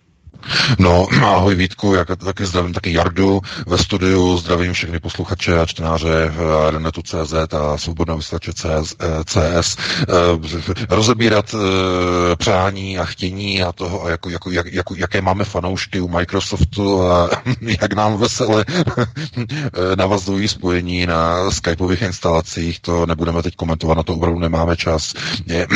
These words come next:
<clears throat> já jenom řeknu znovu, že, eh, to, co jsem psal v posledních dvou článcích, čtenáři Aeronetu vědí, tak se týká už vlastně našich vysílání,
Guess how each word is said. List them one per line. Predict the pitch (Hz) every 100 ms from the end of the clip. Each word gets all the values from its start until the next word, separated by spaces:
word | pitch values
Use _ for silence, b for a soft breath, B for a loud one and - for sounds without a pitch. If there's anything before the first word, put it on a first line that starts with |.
| 113
<clears throat> | 90 85
já | 80
jenom | 80 87 87
řeknu | 90 87 92 87 87 85
znovu, | 85 87 82 87
že, | 80 82 80 B B 120 -
eh, | 80 80 78 80 78 78 _ _ -
to, | 123
co | -
jsem | 113 110
psal | 113 113
v |
posledních | 110 - 107
dvou | 104 110
článcích, | - 104 101 - 104 98
čtenáři | 95 - 90 90 92
Aeronetu | 85 90 95 101
vědí, | 92 87 90 95
tak | 90
se | - 101
týká | 95 - 87 85
už | 87
vlastně | 87 - 90
našich | 82 - 90
vysílání, | 85 - 90 82 80 82 85